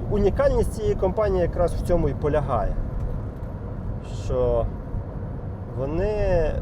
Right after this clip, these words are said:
маючи такий якийсь значний досвід, вони можуть якось відразу скоротити ту дистанцію між аплікантом і інтерв'юєром. Що ти відразу почуваєшся як,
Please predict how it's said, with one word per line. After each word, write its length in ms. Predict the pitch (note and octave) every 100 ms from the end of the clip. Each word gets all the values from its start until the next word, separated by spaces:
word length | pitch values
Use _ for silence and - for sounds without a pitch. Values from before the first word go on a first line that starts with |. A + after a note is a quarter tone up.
| - - C3 C3 B2+ C3
маючи 500 | F3 F3 D#3+ - D3+
такий 300 | D#3 C#3+ E3+
якийсь 260 | D3+ D3+
значний 420 | - A#3 - F3+ E3+
досвід, 480 | F#3+ F#3 - F3+ F3+ -
вони 260 | F3+ F#3
можуть 680 | F3 - G#3+ - F#3+ F#3 - - - - - - - - - - - - -
якось 400 | F#3 G3+ - C#3
відразу 540 | D3+ G3 G3+ C#3+ -
скоротити 540 | - D3 C#3 - -
ту 140 | C#3 C3
дистанцію 840 | C3+ C#3 - C#3+ A#2 - A2+ G#2+ - - - - - - - - - - -
між 200 | B2+ B2
аплікантом 920 | B2+ D3 D3 - A3 A#3 E3+ C#3+ - B2 - - - - - -
і 40 | A#2+ A#2+ A#2 A#2 - - - - -
інтерв'юєром. 800 | C#3 C#3 C#3 C3+ C#3+ B2+ G#2 F#2+ - - - - - - - - - - - - - - - - - - - - - - - - - - - - - - -
Що 120 | -
ти 200 | D3 D3
відразу 500 | C3+ C3 C#3+ E3+ D#3
почуваєшся 880 | B2+ C3+ - C3 C3+ C3 A#2+ - A#2+
як, 200 | A#2